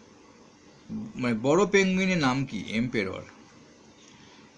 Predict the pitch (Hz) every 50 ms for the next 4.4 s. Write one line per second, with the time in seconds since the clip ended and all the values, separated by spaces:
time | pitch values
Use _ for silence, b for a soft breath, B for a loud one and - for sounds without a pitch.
0 | - - - - - - - - - - - - - 139 123 123 139 165 196 233
1 | 233 - - 269 247 254 254 - - - 262 262 269 262 220 - - - - -
2 | 196 202 202 208 208 214 214 226 226 226 220 208 202 196 185 165 160 165 165 170
3 | 208 226 214 208 202 214 214 180 180 175 - - - - - - - - - -
4 | 135 147 147 170 175 - -